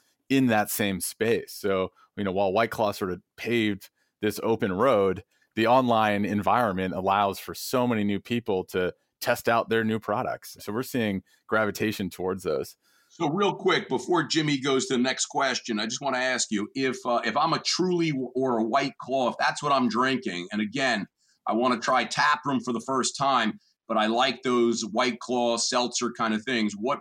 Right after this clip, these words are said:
Speaker 2: brand or what suggestion would you recommend?
Speaker 1: Well, I'd suggest a lot. I mean, I think, you know, we just formed a great partnership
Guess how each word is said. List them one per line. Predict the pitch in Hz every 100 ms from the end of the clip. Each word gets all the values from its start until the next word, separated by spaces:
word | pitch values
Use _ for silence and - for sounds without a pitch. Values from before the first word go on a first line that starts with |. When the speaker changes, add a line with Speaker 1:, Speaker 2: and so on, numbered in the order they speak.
| -
Speaker 2:
brand | 127 131 127
or | 110
what | 110 117 -
suggestion | - 78 110 110 - 110
would |
you | 101
recommend? | 101 98 98 95 78 - _ _ _ _ _ _
Speaker 1:
Well, | -
I'd | 98 107
suggest | - - 117 104 -
a |
lot. | 92 98 95 82 -
I | 98
mean, | 101
I | 98
think, | - 104 98 -
you | 92
know, | 95
we | 101
just | 107 113 -
formed | - 107 104 98
a |
great | 87 101 98
partnership | 110 85 90 - 92 -